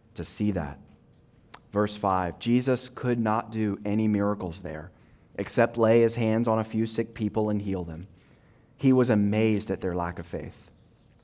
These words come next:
Mar-, Mark is not saying that Jesus was physically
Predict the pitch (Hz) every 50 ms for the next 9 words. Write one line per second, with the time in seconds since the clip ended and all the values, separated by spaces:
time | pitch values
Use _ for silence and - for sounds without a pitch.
0 | _ _ _ _ _ _ _ _ _ _ - _ - - - - - _ _ _
1 | _ - 185 - - 185 214 233 226 190 147 139 131 147 156 - - - - 127
2 | 117 117 107 101 98 98 98 104 101 104 98 110 120 131 131 135 131 127 - 110
3 | 107 98 87 - - - - 123 123 139 139 143 143 147 139 135 143 135 135 131